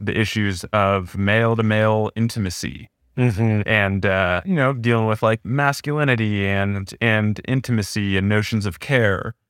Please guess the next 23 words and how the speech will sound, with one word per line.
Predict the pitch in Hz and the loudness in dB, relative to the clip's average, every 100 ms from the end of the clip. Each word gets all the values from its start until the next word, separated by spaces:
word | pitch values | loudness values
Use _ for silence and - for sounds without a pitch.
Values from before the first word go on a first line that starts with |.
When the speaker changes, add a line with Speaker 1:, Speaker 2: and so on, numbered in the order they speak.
| _ _ _ | _ _ _
Speaker 1:
Like, | 113 110 | 0 0
Speaker 2:
Mm-hmm. | 101 | 2
Speaker 1:
these | 131 | 2
are | 120 107 | 2 4
all, | 117 107 | 4 2
like, | 90 95 - _ _ _ - | 0 -4 -10 _ _ _ -6
larger | 113 107 107 101 101 | 2 4 4 0 -4
thematic | 107 98 104 110 | -2 0 0 0
things. | - 120 123 123 | -2 -2 0 -2
The | 127 | -2
ones | 143 170 143 | -2 0 0
I | |
s-, | 113 - - | 0 -2 -6
I | 123 | -4
seem | - 120 | 0 0
to | 104 | 0
gravitate | 104 101 110 - 131 107 | 0 2 0 -2 -6 -6
towards | - 139 135 131 113 | -4 -2 -2 -2 -4
in | 104 | -4
my | 101 | -2
writing, | 101 110 127 139 131 | 0 0 0 -2 -2
really | 156 170 143 | -2 0 0
site-specific | 117 - 120 120 - - 104 - 110 147 147 - | 0 0 0 0 -2 -8 -8 -4 -2 -2 -4 -10